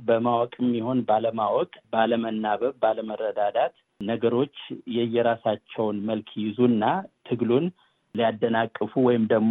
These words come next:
ሊጎትቱ ስለሚችሉ እውነተኛ ስንል እውነተኛ በእርግጥነት አንደኛ አንዱን ለማመልከት ነው። ሀሳዊ ድርጅቶች ሊኖሩ ይችላሉ። የአማራ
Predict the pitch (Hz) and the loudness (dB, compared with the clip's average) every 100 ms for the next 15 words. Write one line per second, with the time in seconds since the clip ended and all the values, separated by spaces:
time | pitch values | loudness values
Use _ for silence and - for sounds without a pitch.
0 | 120 110 123 110 127 110 - 117 120 123 | 2 2 0 0 -4 -8 -2 0 4 4
1 | 131 - 123 151 196 - _ _ _ - | 2 0 2 2 0 -6 _ _ _ -4
2 | 123 127 127 143 143 143 139 143 151 202 | 2 2 2 0 2 0 0 -2 0 -2
3 | - 127 123 123 123 120 123 117 117 117 | -2 -2 0 0 0 -2 -2 -2 -4 -4
4 | - 113 - 107 110 110 - 107 113 117 | -4 -6 -6 -4 -4 -6 -4 -6 -4 -4
5 | 143 202 - - 113 110 101 98 92 101 | 0 -2 -2 -6 -6 -6 -8 -10 -8 -6
6 | 101 101 101 110 - 165 214 240 - 127 | -6 -10 -8 -8 -4 -2 0 -2 -2 -2
7 | - - 107 95 92 87 92 - 101 95 | -2 -2 0 0 -2 -6 -8 -6 -6 -4
8 | 98 107 - 104 101 98 90 110 95 98 | -2 -2 -2 0 0 0 -4 -2 -2 0
9 | 175 226 - 95 98 98 | -2 -2 -6 -4 -2 0